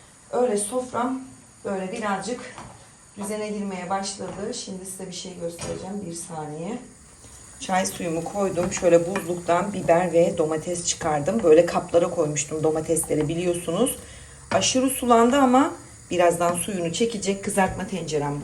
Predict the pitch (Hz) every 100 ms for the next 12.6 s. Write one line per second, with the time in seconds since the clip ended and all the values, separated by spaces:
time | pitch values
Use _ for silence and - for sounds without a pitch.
0 | 180 - 165 190 190 - 156 160 160 147
1 | 151 170 - - 165 147 - 151 151 -
2 | 151 139 - 175 180 - - 214 254 -
3 | - - - - - - - 254 247 202
4 | 196 269 262 277 339 240 262 262 269 220
5 | 208 202 214 202 - 311 359 - - -
6 | - - 226 247 214 233 233 277 277 233
7 | 226 - - - 190 180 175 160 - 180
8 | 165 165 - - 226 - 196 - 233 233
9 | 208 180 160 156 147 151 160 - 175 175
10 | 175 190 185 180 196 175 156 165 165 226
11 | - 180 180 156 165 302 - - - -
12 | 208 196 151 156 147 151